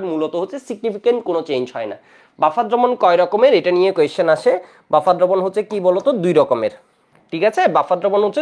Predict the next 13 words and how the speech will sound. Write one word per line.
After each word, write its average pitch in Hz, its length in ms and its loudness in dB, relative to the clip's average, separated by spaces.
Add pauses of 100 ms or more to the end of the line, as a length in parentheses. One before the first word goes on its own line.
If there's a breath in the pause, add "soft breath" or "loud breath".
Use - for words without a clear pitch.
দুই 160 160 -2
রকমের, 107 280 -2 (400 soft breath)
একটা 165 140 -2
হচ্ছে 196 180 2
অ্যাসিডিক 208 340 -2 (100)
বাফার 214 320 2
আর 165 100 4
একটা - 180 -2
হচ্ছে 185 220 -6
কি 131 60 -8 (120)
বেসিক 131 260 -4 (100)
বাফার। 113 240 -2 (2750)
অ্যাসিডিক 160 520 -4